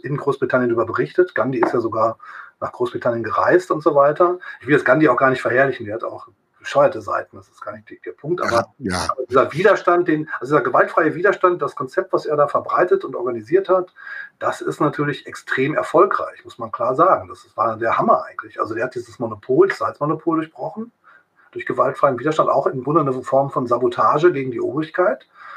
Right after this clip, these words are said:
Speaker 1: Und, ähm, das heißt jetzt nicht, dass man eben alles über sich ergehen lässt, aber, o-, oder ein anderes Beispiel, Anti-Atom-Bewegung. Ähm, äh, es wurden, Anfang der siebziger waren hier zweihundert Atomkraftwerke geplant in,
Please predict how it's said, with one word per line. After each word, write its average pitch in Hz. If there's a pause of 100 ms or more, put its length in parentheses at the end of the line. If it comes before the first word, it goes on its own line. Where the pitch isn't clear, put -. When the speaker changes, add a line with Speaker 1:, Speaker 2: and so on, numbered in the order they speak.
(320)
Speaker 1:
Und, 131
ähm, 117
das -
heißt -
jetzt 135
nicht, 180
dass 156
man 160
eben 156
alles 151
über 151
sich 147
ergehen 147
lässt, -
aber, 117 (180)
o-, 135
oder 135
ein 127
anderes 147
Beispiel, 135
Anti-Atom-Bewegung. 156 (520)
Ähm, 123 (640)
äh, 117 (200)
es -
wurden, 127
Anfang 139
der 131
siebziger 127
waren 127
hier 127
zweihundert 131
Atomkraftwerke -
geplant -
in, 107